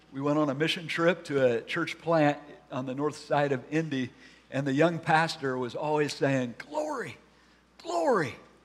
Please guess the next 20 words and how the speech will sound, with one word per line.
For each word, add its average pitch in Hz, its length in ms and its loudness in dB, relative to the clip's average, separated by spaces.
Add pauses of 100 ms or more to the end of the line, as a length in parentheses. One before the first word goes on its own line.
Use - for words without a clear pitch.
(120)
glory." 320 520 0 (520)
It's - 100 -14
just 160 200 6 (840)
part 185 220 6
of 160 60 8
his, 160 260 4
uh, 131 460 8
everyday 160 500 6
vocab, 139 640 2
and, 123 200 -2 (500)
um, 127 380 -4
it 180 180 4
impacted 156 560 2
me 135 120 0
as 120 120 -2
a, 117 60 -8 (340)
as 127 160 -6
a 127 40 -4
young 139 260 0
man. 135 340 0